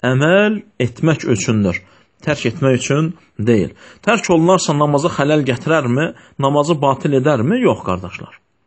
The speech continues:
Lakin niyə sünnə tərk olunmalıdır, qardaşlar? Niyə mutavatir bir şəkildə sabit olan sünnə tərk olunmalıdır? Nə üçün? Səbəb nədir? İnsan savab qazanmaq istəmirmi?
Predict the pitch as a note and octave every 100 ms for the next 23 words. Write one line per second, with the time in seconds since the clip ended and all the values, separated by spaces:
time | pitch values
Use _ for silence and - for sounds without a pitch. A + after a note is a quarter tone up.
0 | _ _ - - - - E3+ G3 E3 B2
1 | B2 D3 G3+ D4 D4 - - - G#3+ E3+
2 | E3 C#3+ B2+ B2+ A2+ G#2+ G2 G2 F#2+ F#2
3 | G2 - F#2 - - - - F3+ C4 A3
4 | F3+ F3+ E3+ F#3+ F3 E3 D3+ E3 - C#3+
5 | - B2+ C3+ G#2+ - - - - - D#3+
6 | D#3+ F#3+ G#3+ D3+ C3 A2 - A3+ G3+ F#3
7 | G#3+ D3+ B2 B2 G#2+ G#2 F#2+ F#2 A2 E3
8 | A#2+ A#2 A2+ - A#2+ C3 A#2 G2 F#2 -
9 | _ _ _ _ C3 B2 - D#3+ - C#3+
10 | C#3+ C3 B2+ C3+ D3 C#3 - F#3+ A2+ G2